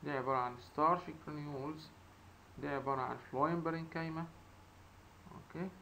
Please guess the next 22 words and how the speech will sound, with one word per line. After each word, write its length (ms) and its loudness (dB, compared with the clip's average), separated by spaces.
آه، 600 -6
في 140 -2
بعد 320 -2
كده 600 0
رقم 500 -2
تلاتة، 760 0
دي 280 -2
عبارة 260 4
عن 200 2
برضه 220 2
نفس، 200 -2
نلاحظ 260 -2
إن 60 -4
البرانكيميتا 720 -4
السيلز 340 -2
بتحتوي 560 -2
على 320 0
ستارش 560 6
جرانيولز، 800 -2
وفيها 360 -6
طبعًا، 360 -2
آه، 840 -8